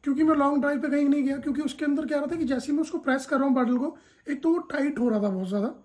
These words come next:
और <clears throat> प्रेस करने के बाद भी उसमें एक, जैसे ही मैं press कर रहा था, कट cut की sound आ रही थी, जो मैंने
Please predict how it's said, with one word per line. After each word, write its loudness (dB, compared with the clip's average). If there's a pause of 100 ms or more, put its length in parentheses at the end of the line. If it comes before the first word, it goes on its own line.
(480)
और 0
<clears throat> 2
प्रेस 0
करने 4
के -2
बाद 2
भी 0 (580)
उसमें 0
एक, 0
जैसे 0
ही 0
मैं -2
press 0
कर -2
रहा 0
था, -
कट -2
cut 0
की -2
sound 2
आ -10
रही -8
थी, -2
जो 0
मैंने 2